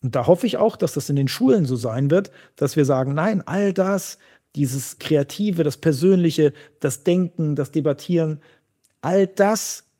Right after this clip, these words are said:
sind Schlüsselkompetenzen, kognitive Kompetenzen. Die müssen weiter beigebracht werden, unterstützt mit der K I. Also wir setzen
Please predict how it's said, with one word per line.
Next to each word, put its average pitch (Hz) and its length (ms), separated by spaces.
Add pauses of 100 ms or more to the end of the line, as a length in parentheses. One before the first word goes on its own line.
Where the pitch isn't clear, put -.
(120)
sind 175 260
Schlüsselkompetenzen, 143 1120
kognitive 156 720
Kompetenzen. 127 680
Die 233 140
müssen 202 380
weiter 202 460 (400)
beigebracht 185 720
werden, 185 420 (680)
unterstützt - 720
mit 104 140
der - 100
K - 200
I. - 180 (400)
Also 143 260 (140)
wir 143 120
setzen 262 420